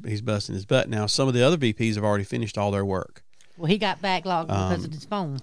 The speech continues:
Speaker 1: he, well, he got backlogged because of that, and he got back-, backlogged because he took on some more clients this year than he had last year.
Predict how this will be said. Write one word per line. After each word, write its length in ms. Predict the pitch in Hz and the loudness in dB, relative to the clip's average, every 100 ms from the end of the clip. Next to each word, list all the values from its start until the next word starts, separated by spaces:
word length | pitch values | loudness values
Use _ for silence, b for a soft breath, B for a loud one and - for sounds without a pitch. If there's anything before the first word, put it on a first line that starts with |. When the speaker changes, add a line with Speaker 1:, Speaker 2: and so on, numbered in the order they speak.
| 113 | 0
Speaker 1:
he, 80 | 147 | 4
well, 180 | 143 | 6
he 80 | 156 | 8
got 160 | 151 120 | 6 6
backlogged 480 | 131 131 131 127 120 | 6 6 6 4 4
because 240 | 127 120 | 2 4
of 60 | 120 | 6
that, 140 | 120 | 4
and 80 | 107 | 4
he 40 | |
got 160 | 110 90 | 2 2
back-, 240 | 107 110 - 127 | 2 0 -2 0
backlogged 480 | 113 - 107 107 101 | 0 2 2 0 -2
because 540 | 104 113 107 101 98 - | -2 0 2 0 -2 0
he 180 | 151 | 2
took 260 | 165 151 143 | 4 2 2
on 420 | 127 131 135 139 - | 2 0 0 -4 -8
some 560 | - 139 123 120 120 | -2 2 4 2 -2
more 220 | - 127 123 | -2 0 0
clients 460 | - 143 156 - | 4 4 2 0
this 200 | 113 107 113 | -4 -4 -2
year 300 | 104 110 120 | -2 -2 -4
than 140 | 117 110 | -4 -4
he 80 | |
had 180 | 107 98 | -2 0
last 320 | 107 139 131 | 0 -2 -4
year. 320 | - 92 107 | -8 -8 -8